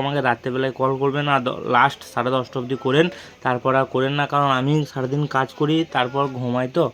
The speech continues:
আপনাদেরকে সঠিক ইনফরমেশনটাই দেওয়ার জন্যই আমি ভিডিওগুলো বানাই, আমি মাল বেচার জন্য বানাই না। তো যাই হোক, এখানে যেমন জড়িবুটি থেকে আরম্ভ করে মশলা, প্রত্যেকটা ভিডিও কিন্তু আমি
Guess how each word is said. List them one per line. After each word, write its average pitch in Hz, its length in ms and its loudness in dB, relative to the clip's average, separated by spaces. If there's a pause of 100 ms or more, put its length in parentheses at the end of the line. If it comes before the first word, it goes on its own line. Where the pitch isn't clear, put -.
(640)
আপনাদেরকে 151 640 2
সঠিক 156 300 -2
ইনফরমেশনটাই 160 840 2 (500)
দেওয়ার 139 260 6
জন্যই 151 280 0
আমি 165 180 4
ভিডিওগুলো 123 480 4
বানাই, 113 280 -2
আমি 131 160 -2
মাল 127 280 4
বেচার 127 260 0
জন্য 131 160 -2 (120)
বানাই 117 260 2
না। 117 60 -10 (480)
তো 170 120 4
যাই 170 220 6
হোক, 170 100 2 (1000)
এখানে 196 260 4 (300)
যেমন 175 300 4
জড়িবুটি 180 580 8 (100)
থেকে 190 200 4
আরম্ভ 180 500 6
করে 185 360 6 (360)
মশলা, 160 540 6
প্রত্যেকটা 226 500 4
ভিডিও 202 340 4
কিন্তু 208 180 2
আমি 214 120 4